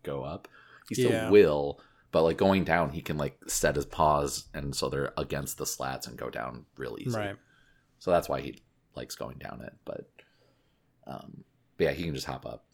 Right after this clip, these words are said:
Speaker 1: now. So there's no more restriction, movement restrictions for him, which for, you know, a ninety pound, seven-year-old dog is really hard to enforce.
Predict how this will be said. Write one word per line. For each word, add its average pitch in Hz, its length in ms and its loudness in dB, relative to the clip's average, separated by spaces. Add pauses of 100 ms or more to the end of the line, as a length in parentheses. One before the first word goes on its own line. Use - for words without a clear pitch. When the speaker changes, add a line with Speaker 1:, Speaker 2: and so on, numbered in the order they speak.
(100)
Speaker 1:
now. - 300 -14
So 69 260 -10
there's 69 160 -10
no 71 120 -8
more 65 160 -8
restriction, 65 580 -10
movement 69 300 -6
restrictions - 420 -10
for 64 220 -10
him, 67 120 -10
which 69 260 -10
for, 78 400 -2
you 82 160 -4
know, 67 260 -4
a 76 80 -4
ninety 76 380 -6
pound, 71 420 -6
seven-year-old 67 540 -4
dog 67 380 -6
is 69 140 -10
really 76 460 2
hard 71 320 -2
to 67 100 -4
enforce. - 600 -6